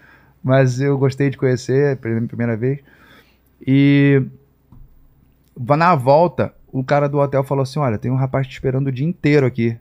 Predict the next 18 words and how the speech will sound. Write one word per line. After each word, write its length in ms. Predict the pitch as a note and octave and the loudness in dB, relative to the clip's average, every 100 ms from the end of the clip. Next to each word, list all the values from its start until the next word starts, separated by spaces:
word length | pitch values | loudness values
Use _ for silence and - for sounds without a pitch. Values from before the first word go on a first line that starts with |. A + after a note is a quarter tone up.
| _ _ _ _ _ | _ _ _ _ _
Aí 140 | G2 G#2 | -6 -6
eu 40 | |
fui 160 | - B2 | -4 -2
lá 220 | A2+ C3+ C3 | -2 -4 -8
saber 260 | - B2+ | -8 -6
o 60 | C3+ | -6
que 120 | C3 | -6
era, 240 | D#3+ C#3+ B2 | -6 -4 -4
né? 160 | B2 - _ _ _ _ _ _ | -6 -12 _ _ _ _ _ _
Aí 200 | - A2+ | -6 -4
o 60 | B2 | -4
cara 160 | B2+ B2 | -6 -8
falou, 220 | - D3 | -4 -2
"Olha, 140 | B2 | -2
eu 100 | A#2 | -4
sou 920 | - C3 C3+ C3+ C3 A2+ A2 G#2 G#2 G#2 | -4 -4 -2 -2 -2 -4 -6 -8 -12 -12
o 80 | G#2 | -10
Dimas." 720 | G2+ C#3+ C#3 G2+ - - | -4 -2 -2 -4 -10 -20